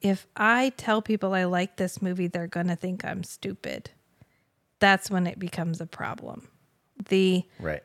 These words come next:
Speaker 1: "Yeah, but the writing is terrible, the acting wasn't great, blah, blah, blah." Well, I don't care. I like the movie or I don't like the movie. Let's just start with that. And I get to like things I like, and you get to like things you like. That's
Speaker 2: Right. And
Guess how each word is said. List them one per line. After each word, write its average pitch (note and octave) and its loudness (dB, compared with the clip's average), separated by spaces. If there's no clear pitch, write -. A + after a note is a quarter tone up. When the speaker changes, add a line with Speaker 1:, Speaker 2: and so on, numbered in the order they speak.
Speaker 1:
"Yeah, B3 2
but F#3+ 0
the F#3+ 2
writing G#3+ 6
is G3 0
terrible, F#3+ 0
the F3+ 0
acting F#3 -2
wasn't F3 0
great, E3+ -4
blah, E3 -2
blah, - -4
blah." E3+ -6
Well, C4 -2
I C4+ -4
don't C4 -2
care. F3+ -2
I F#3 -2
like F#3 0
the G3 -6
movie F3+ 0
or E3+ -2
I E3+ -2
don't - -8
like - -10
the - -16
movie. - -12
Let's G#3 -2
just - -6
start F3+ -4
with F3+ -6
that. C3+ -6
And G3+ -2
I G#3 2
get A3 -2
to G3+ 0
like F3+ 0
things F3+ 0
I E3+ 0
like, D#3+ -6
and G#3+ 2
you B3+ 2
get C4+ -10
to C#4 -4
like C4+ -2
things C#4 -4
you D#4 -4
like. - -8
That's F#3 -2
Speaker 2:
Right. G2 0
And C#3 0